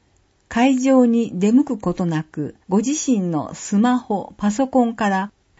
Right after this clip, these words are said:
申告書を作成、提出できる国税庁ホームページの確定申告書等作成コーナーをご利用いただくようお願いします。なお、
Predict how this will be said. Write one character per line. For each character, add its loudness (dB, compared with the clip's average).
申 2
告 -2
書 -2
を -2
作 -8
成、 -2
提 2
出 -4
で 2
き -4
る -6
国 -2
税 6
庁 0
ホ 4
ー 6
ム 4
ペ 4
ー 0
ジ -6
の -4
確 -4
定 0
申 0
告 -4
書 0
等 0
作 -6
成 0
コ 2
ー 0
ナ 0
ー -2
を -6
ご 2
利 4
用 6
い -4
た 0
だ 0
く -6
よ 0
う -4
お 0
願 0
い -4
し -10
ま -6
す。 -18
な 4
お、 -4